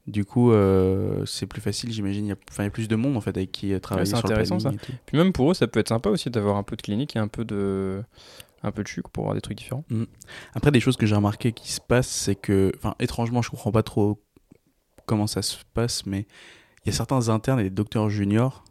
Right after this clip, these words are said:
Speaker 1: qui vont aussi dans les C H de périph', euh, remplacer et faire des consultes pour les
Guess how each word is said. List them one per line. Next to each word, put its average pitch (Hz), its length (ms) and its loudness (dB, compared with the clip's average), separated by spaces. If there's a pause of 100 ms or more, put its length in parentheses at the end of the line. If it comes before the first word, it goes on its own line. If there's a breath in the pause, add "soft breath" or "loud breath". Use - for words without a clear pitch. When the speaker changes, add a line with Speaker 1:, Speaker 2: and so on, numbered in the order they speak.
Speaker 1:
qui - 160 -8
vont 120 300 4
aussi 127 460 2 (560)
dans 110 100 2
les 104 100 2
C - 220 0
H 113 80 -2
de 98 80 0
périph', 104 480 -2 (880)
euh, 90 420 4
remplacer 123 680 2
et 131 60 2
faire - 160 -4
des 95 100 -2
consultes 120 420 -6 (140)
pour 123 240 0
les 98 720 -2